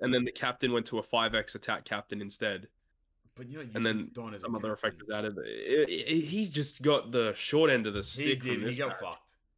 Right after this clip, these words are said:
Speaker 2: He got fucked.
Speaker 1: Like, I thought they were gonna get, gonna give him Chain Boundary or something.
Speaker 2: Yeah,
Speaker 1: That'd have been cool.
Speaker 2: I was, that would've been sick. Imagine if he gave Chain Boundary and also gave a Chain Multiplier,
Speaker 1: And at
Speaker 2: or, like
Speaker 1: least give him some really unique captain ability, because his captain originally just sucked,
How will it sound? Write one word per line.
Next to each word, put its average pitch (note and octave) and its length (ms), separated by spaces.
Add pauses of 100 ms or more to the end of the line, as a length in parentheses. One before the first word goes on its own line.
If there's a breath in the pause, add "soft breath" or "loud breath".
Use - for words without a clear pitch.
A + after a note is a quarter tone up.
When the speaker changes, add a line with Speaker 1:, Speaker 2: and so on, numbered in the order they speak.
(120)
Speaker 2:
He G#2 100
got A2+ 180
fucked. - 300
Speaker 1:
Like, C3+ 160
I D#3+ 140
thought G3 160
they D3+ 80
were C#3+ 80
gonna C3+ 160
get, B2+ 240
gonna C3 180
give A#2+ 140
him G#2 100 (240)
Chain B2+ 220
Boundary G#2 360
or G#2+ 60
something. G#2 460 (360 soft breath)
Speaker 2:
Yeah, B2 140
Speaker 1:
That'd A#2+ 180
have - 20
been G#2+ 100
cool. - 160
Speaker 2:
I - 20
was, - 300 (100)
that D3+ 100
would've F3 140
been C#3+ 80
sick. C3+ 240
Imagine D#3 220
if E3+ 60
he E3+ 40
gave E3+ 180
Chain C#3+ 240
Boundary B2+ 400
and B2 220
also B2 240
gave A#2+ 160
a A2+ 60
Chain A2 260
Multiplier, A#2+ 520
Speaker 1:
And E3+ 100
at F3+ 60
Speaker 2:
or, F#3 40
like G3 180
Speaker 1:
least D4 160
give C#4 140
him A#3+ 140
some G#3 240
really F3+ 200
unique D3 480
captain - 440
ability, A#2 400
because B2+ 260
his A#3+ 160
captain A3+ 400
originally A#2 560
just - 440
sucked, - 580